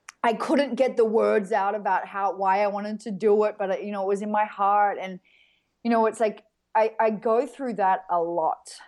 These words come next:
Um, I go through the, those feelings of, and I'm sure you're the same, where you have, you have this thing roaring inside you, whether it's an idea, whether it's a passion,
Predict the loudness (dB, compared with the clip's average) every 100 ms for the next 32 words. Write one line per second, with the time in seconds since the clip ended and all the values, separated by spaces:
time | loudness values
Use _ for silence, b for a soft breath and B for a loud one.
0 | B B -4 -2 -2 0 2 2 0 -2
1 | 0 2 0 2 2 2 0 0 2 2
2 | -2 0 2 2 0 -4 _ _ b b
3 | b b b 0 0 2 4 4 4 0
4 | -2 -2 0 0 2 0 0 0 2 2
5 | -4 -12 _ _ _ -2 -2 0 -2 -2
6 | -2 -4 -4 -2 -2 -4 -10 -14 -6 2
7 | 4 6 4 0 -4 -12 -10 -6 -6 -6
8 | -10 -8 -6 -6 -8 -6 -6 -6 -4 0
9 | 2 4 2 -2 -4 -10 -8 -8 -8 -8
10 | -6 -8